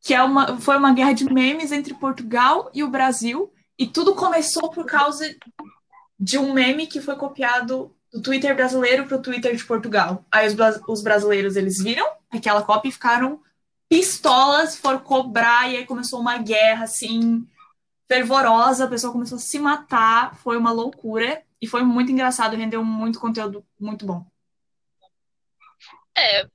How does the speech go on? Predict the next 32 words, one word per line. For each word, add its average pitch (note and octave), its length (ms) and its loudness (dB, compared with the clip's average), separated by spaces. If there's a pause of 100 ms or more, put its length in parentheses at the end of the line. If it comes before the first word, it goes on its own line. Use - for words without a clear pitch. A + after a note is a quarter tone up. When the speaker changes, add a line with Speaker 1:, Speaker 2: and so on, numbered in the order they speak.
(180)
Speaker 2:
Portugal C#4 480 0
pode C4 300 0
ter D4 380 2 (520)
roubado C4 600 2
o C4 40 -10
nosso B3+ 340 -2
ouro B3 420 2
tudo, C4+ 420 -8 (280)
matado C4 480 2
os C4 100 -8
índios, C4+ 400 -6 (960)
mas B3 260 0
a B3+ 80 2
guerra B3+ 200 0
dos C4+ 100 -2
memes C#4 220 2
eles C4+ 160 -2
não D4+ 140 -6
ganham. D#4+ 260 -6 (280)
Speaker 1:
O A3 60 -8
senso A#3+ 240 2
de A3 100 0
humor A3+ 180 4
eles B3 120 2
não B3+ 80 6
roubaram. C4 420 2 (280)
Speaker 2:
É, A#4+ 160 4
também E4+ 260 0
teve F4+ 180 0
aquela, D#4 640 2 (380)
a C4+ 180 4
Gretchen, C4 640 -2